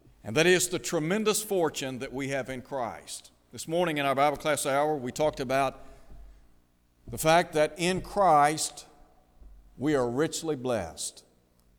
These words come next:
Paul in Ephesians chapter one, verse three talks about how every spiritual blessing resides in Christ Jesus in the heavenly places. And that expression, "in Christ,"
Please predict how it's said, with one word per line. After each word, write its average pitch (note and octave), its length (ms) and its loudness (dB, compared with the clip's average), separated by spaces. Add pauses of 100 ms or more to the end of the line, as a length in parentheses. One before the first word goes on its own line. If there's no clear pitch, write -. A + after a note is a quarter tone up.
(540)
Paul D#3+ 280 6
in D#3 100 0
Ephesians D#3 400 -2
chapter D#3 260 -4
one, D3 220 -4
verse D3 200 -2
three D3+ 240 -4
talks D#3 240 -2
about C#3 200 -2
how C#3+ 180 2
every F3 320 0
spiritual F3+ 440 -2
blessing C3+ 600 -2 (720)
resides D#3 720 2
in G3 220 0
Christ F#3 380 0
Jesus C#3+ 500 -2
in C#3+ 180 -8
the C#3 80 -4
heavenly C#3 280 -4
places. - 680 -8 (920)
And B2 120 -4
that E3 120 4
expression, F#3+ 760 0
"in G3 240 -2
Christ," D3+ 560 0